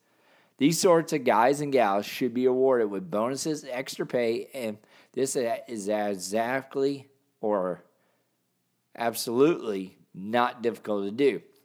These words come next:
A little raise in their salary or monthly incentives can bring a big smile on their faces. In addition to this, you can also provide them with free Medicare or medical insurance.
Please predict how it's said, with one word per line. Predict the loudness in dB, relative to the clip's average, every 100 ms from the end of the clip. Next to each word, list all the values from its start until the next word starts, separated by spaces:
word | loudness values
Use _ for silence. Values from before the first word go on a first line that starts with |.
| _
A | -4 -2
little | 2 2
raise | 4 4 4 2
in | -4
their | -6 -4
salary | 0 2 4 2 -2
or | 0 0
monthly | 0 -4 -4 -6 -6
incentives | -6 -6 -6 -8
can | -12 -10
bring | -4 -2 -2
a |
big | -4 -4 -4 -2
smile | -4 -2 -2 -2
on | -6 -8
their | -6
faces. | 2 2 2 -4 -14 -18 -20 _ -6
In | -4
addition | -2 0 0 -2
to | -6
this, | -2 -2 -4 _ _ _
you | -4 -4
can | -4 -6 -6 -4
also | 0 0 -2
provide | -4 -2 2 2 0
them | -4 -8
with | -12 -2
free | 0 0
Medicare | 0 -4 -4 -6 -8 -10 _ _ _
or | -4 -2
medical | 2 2 2 -2 -2 -2 -4
insurance. | -8 -6 -4 -6 -8 -18 -20